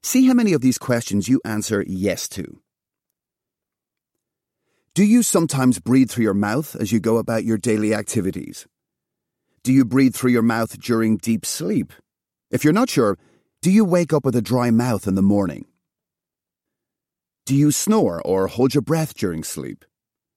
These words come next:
Can you visibly notice your breathing during rest? To find out, take a look at your breathing right now.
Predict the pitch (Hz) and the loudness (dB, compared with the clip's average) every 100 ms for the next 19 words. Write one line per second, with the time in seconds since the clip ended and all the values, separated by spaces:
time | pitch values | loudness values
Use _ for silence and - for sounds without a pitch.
0 | _ _ _ _ _ _ _ _ - - | _ _ _ _ _ _ _ _ -8 0
1 | 165 156 117 196 254 208 214 147 135 143 | 2 2 2 2 2 0 2 2 2 0
2 | 135 135 104 131 139 123 104 117 107 104 | 0 -2 2 2 2 2 -2 -2 -2 -2
3 | 104 117 - - - _ _ _ _ _ | -2 -2 -6 -12 -14 _ _ _ _ _
4 | _ _ _ 127 196 233 135 110 _ _ | _ _ _ -4 0 2 2 -2 _ _
5 | _ _ - 214 214 196 165 - 123 127 | _ _ -2 2 4 2 0 -2 0 0
6 | 127 107 104 131 117 98 78 | 0 0 -2 -4 -4 -4 -6